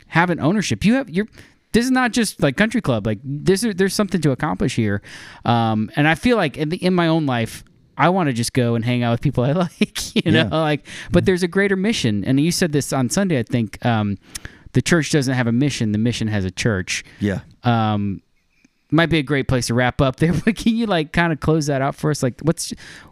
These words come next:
Speaker 1: what's your idea and, and, and thoughts behind that?
Speaker 2: Yeah. So, you know, uh, uh, we as a church, we have a vision statement, like, of,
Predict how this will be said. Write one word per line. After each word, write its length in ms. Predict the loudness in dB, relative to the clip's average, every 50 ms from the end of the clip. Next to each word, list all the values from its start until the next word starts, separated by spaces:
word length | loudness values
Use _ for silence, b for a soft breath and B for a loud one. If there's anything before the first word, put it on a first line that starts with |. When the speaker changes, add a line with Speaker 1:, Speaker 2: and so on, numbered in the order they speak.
| B
Speaker 1:
what's 180 | 0 0 2 2
your 120 | 2 2
idea 340 | 2 2 0 0 0 2 2
and, 160 | 0 -2 -2
and, 240 | -2 -2 -2 -2 0
and 220 | -2 -2 -2 -2 0
thoughts 240 | 0 0 0 -2
behind 360 | -4 -4 -4 -2 -2 -2 -2 -2
that? 180 | -4 -4 -6 B B B B B B B B B B B B
Speaker 2:
Yeah. 300 | B 0 0 0 0 -4
So, 540 | -6 -4 -2 -2 -2 -2 -2 -4 -6 -8 -12 _
you 200 | -10 -6 -4 -2
know, 260 | -2 -2 -4 -4 -8 _ _ -6
uh, 80 | -6 -6 -4 -6
uh, 60 | -8 -6 -2
we 200 | 0 0 0 0
as 120 | -2 -4
a 60 | -6
church, 340 | -6 -4 -4 -4 -4 -4 -4
we 140 | -2 -2 -4
have 340 | -4 -4 -4 -2 -2 -2 -2
a 100 | -4 -4
vision 440 | -4 -4 -4 -4 -2 -2 -4 -4
statement, 440 | -4 -4 -4 -4 -4 -4 -4 -4 -4
like, 220 | -4 -6 -6 -6 -6
of, 280 | -8 -8 -10 -16 -20